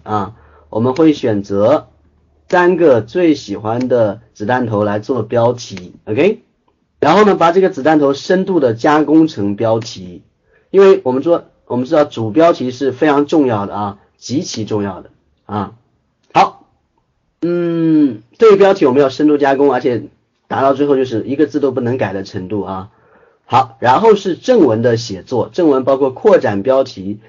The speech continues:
过渡正文、模板，这个我们就，啊，过，呃，这个，这个不要讲那么详细了啊，因为正文的写作呢，你可以按，去参考一下K R老师，啊，我们刚才那个解剖的那个销售信啊。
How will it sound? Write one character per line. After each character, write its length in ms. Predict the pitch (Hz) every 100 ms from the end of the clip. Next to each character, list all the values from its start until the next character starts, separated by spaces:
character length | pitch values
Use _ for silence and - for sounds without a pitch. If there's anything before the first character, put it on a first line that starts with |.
| _ -
过 200 | 220 165
渡 180 | 170
正 200 | 147 165
文、 180 | 113 107
模 220 | 110 117
板， 160 | 135 95
这 120 | 147
个 60 | 143
我 60 |
们 120 | 110 120
就， 260 | 139 120 - _ _
啊， 420 | 104 107 104 98 101 _ _ _ _ _ -
过， 180 | 165 160
呃， 140 | 110
这 140 | 107 139
个， 80 |
这 80 | 127
个 140 | 123 107
不 100 | 135
要 140 | 127
讲 160 | 120 98
那 80 |
么 80 | 110
详 240 | 110 101 117
细 180 | 156
了 140 | 120 80
啊， 260 | 107 95 - -
因 80 | 147
为 40 |
正 220 | - 220
文 100 | 156
的 80 | 147
写 200 | 143 98
作 160 | 120 120
呢， 100 | 104
你 100 | 107
可 120 | 110
以 160 | 104
按， 360 | 98 117 104 -
去 140 | -
参 180 | 123 143
考 140 | 120 107
一 20 |
下 120 | 113
K 100 | 131
R 120 | 123
老 120 | 101
师， 300 | 92 107 104 - _ _
啊， 320 | - 104 98 95
我 60 |
们 100 | 95
刚 160 | 120 123
才 120 | 110
那 140 | 110
个 80 | 110
解 240 | 101 98 -
剖 180 | 110
的 80 | 117
那 100 | 107
个 120 | 98
销 220 | 113 135 147
售 140 | 160
信 280 | 160 170 -
啊。 300 | 107 95